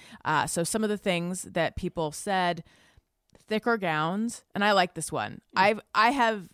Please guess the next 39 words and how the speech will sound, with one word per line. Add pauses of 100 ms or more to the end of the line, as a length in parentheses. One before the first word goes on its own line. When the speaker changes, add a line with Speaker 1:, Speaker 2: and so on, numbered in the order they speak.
Speaker 1:
never
had,
like,
a
thick,
nice,
luxurious
gown.
It's
always
just
that,
that (400)
paper
gown. (420)
Uh,
speculums
of
different
sizes
and
perhaps
warmed. (440)
Uh,
waiting
until
the
patient
is
dressed
to
talk
to
them,
so
increased
privacy.
Speaker 2:
Real
quick,